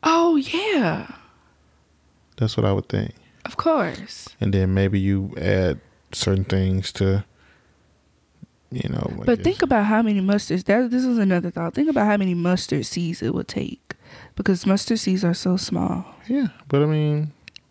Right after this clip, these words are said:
Speaker 2: people not out here counting them one by one, though. So I mean, you know.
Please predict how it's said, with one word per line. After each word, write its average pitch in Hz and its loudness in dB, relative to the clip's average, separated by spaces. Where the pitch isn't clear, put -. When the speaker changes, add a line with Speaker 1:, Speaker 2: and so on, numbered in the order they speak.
Speaker 2:
people 156 -2
not 151 2
out 151 2
here 143 2
counting 147 0
them 131 0
one 139 0
by 131 2
one, 143 0
though. 127 0
So 127 -6
I 135 -8
mean, 143 -6
you 139 -8
know. 143 -10